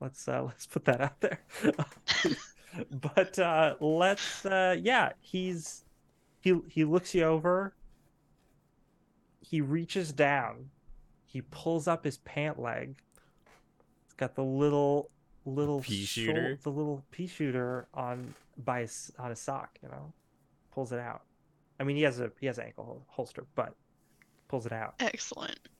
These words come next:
Speaker 1: He's like, "Yeah, you look like you know how to fire one of these." <laughs> And he gives it to you.
Speaker 3: Definitely.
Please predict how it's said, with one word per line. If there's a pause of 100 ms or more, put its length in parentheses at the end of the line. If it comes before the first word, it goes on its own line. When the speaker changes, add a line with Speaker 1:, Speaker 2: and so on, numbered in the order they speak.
(240)
Speaker 1:
He's
like, (300)
"Yeah,
you
look
like
you
know
how
to
fire
one
of
these."
<laughs> (280)
And
he
gives
it
to
you.
Speaker 3:
Definitely.